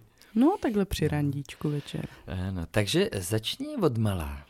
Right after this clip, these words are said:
Speaker 2: Jak jste to měli s dovolenýma, když jsi byla malá? Je-
Speaker 1: To vytahuješ schválně?
Speaker 2: Eh, ne, no tak, aby, aby s-, na,
Speaker 1: Já jsem nikdy nebyla na dovolené.
Speaker 2: No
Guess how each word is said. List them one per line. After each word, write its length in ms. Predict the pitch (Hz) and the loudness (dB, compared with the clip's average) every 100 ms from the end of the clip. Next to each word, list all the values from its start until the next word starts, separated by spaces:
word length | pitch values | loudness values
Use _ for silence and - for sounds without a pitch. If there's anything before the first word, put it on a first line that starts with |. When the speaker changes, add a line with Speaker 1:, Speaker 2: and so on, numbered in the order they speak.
| - | -8
Speaker 2:
Jak 160 | 95 - | -8 -6
jste 160 | - | -6
to 160 | - 247 | -4 -2
měli 260 | 190 143 | 0 -2
s 80 | 120 | -4
dovolenýma, 720 | 113 113 110 110 104 107 104 | -2 0 4 4 4 2 0
když 260 | 98 101 101 | -4 -6 -8
jsi 140 | - | -8
byla 280 | 98 98 95 | -6 -4 -2
malá? 540 | 87 85 85 82 92 98 131 - - | -4 -4 -6 -6 -8 -10 -14 -16 -14
Je- 220 | 90 107 120 127 | -12 -12 -14 -4
Speaker 1:
To 80 | 147 | 0
vytahuješ 400 | 139 139 135 131 | 2 2 2 0
schválně? 580 | - 147 135 139 170 262 320 _ - | -6 -6 -4 -2 -2 -2 -6 _ -8
Speaker 2:
Eh, 220 | 101 101 - | -4 -4 -6
ne, 720 | 127 151 247 226 277 294 302 | -8 -6 -6 -4 -4 -4 -4
no 140 | 269 | -6
tak, 180 | 220 180 - - - - - | -6 -6 -8 -16 -16 -12 -10
aby, 280 | 110 147 - | -2 0 0
aby 200 | 110 135 | -2 -4
s-, 220 | - - - - _ | -6 -14 -18 -20 _
na, 240 | 110 104 - - - - | 0 0 0 -8 -4 0
Speaker 1:
Já 80 | |
jsem 220 | 135 151 151 | 4 8 6
nikdy 240 | 135 143 | 6 2
nebyla 320 | 131 123 139 | 0 0 0
na 140 | 185 165 | 0 0
dovolené. 520 | 151 143 139 143 | -2 -2 -4 -4
Speaker 2:
No 80 | 139 | 0